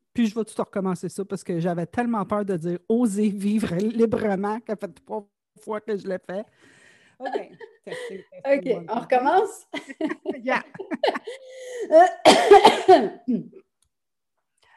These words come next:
Speaker 1: Bonjour et bienvenue au podcast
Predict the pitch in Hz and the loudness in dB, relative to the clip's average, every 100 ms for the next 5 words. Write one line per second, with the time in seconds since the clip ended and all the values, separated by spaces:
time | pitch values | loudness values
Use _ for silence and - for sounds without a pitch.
0 | _ _ _ _ 175 285 415 349 330 247 | _ _ _ _ -4 -2 0 -4 -2 -4
1 | 214 214 196 247 _ _ - 196 190 - | -4 -4 -4 -6 _ _ -2 -2 -2 -6
2 | 196 185 220 392 - | -6 -6 -12 -12 -20